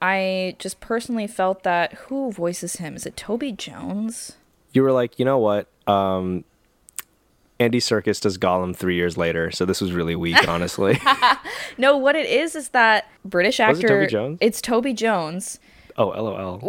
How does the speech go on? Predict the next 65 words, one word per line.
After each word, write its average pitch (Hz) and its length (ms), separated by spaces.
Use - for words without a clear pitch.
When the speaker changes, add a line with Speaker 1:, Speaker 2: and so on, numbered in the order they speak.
Speaker 1:
Which, - 540
like, 196 640
I 233 120
didn't 247 320
know 196 260
he 202 160
voiced 175 380
Dobby 156 440
until 165 540
somewhat 220 580
recently. 160 720
Me 175 140
and 180 80
my 170 100
friends 170 320
were 160 320
s-, - 160
watching 214 340
him 240 140
in 196 80
a - 20
movie, 175 320
and 170 80
we 165 60
were 160 100
like, 151 260
"What 415 120
else 403 180
is - 120
he 285 160
in?" 214 400
Then 180 100
I 175 60
was 190 100
like, 175 120
"He's 226 180
British. 185 420
He 175 80
has 185 420
to 175 100
be 160 120
in 151 100
the 135 60
Harry 151 240
Potter 175 320
universe." 117 680
And 180 200
they 180 60
were 175 100
like, 165 140
Speaker 2:
Mm-hmm. 160 120
Speaker 1:
"I 415 100
don't 277 140
think 285 180
he 311 200
is." 202 320
And 180 80
we 165 60
looked 156 200
it 202 60
up, 190 140
and 190 60
we 185 40
were 185 60
like, 180 180